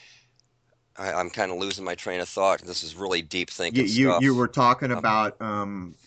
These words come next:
Speaker 2: you, the effort you put into trying to believe in the Bible.
Speaker 1: Uh, yeah, and I, you know, I studied the Bible, and you know, it was something that,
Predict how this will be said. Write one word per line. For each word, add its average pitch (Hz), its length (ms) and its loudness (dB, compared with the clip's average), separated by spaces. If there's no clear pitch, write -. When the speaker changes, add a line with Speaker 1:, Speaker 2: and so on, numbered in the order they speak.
Speaker 2:
you, 110 200 -2
the 110 200 2
effort 107 280 2
you 107 120 -4
put 110 240 -2
into 101 760 -4
trying 104 400 0
to 117 100 -6
believe 98 380 0
in 92 100 -2
the 90 80 -2
Bible. 98 440 0
Speaker 1:
Uh, 113 60 -4
yeah, 131 380 4
and 110 260 -2
I, 104 220 -4
you 110 140 -8
know, 98 120 -4
I 98 80 -2
studied 110 480 -4
the 98 80 -8
Bible, 73 580 -8
and 98 240 -4
you 107 80 -4
know, 175 380 -2
it - 240 -20
was - 100 -12
something 160 340 -6
that, 131 360 -6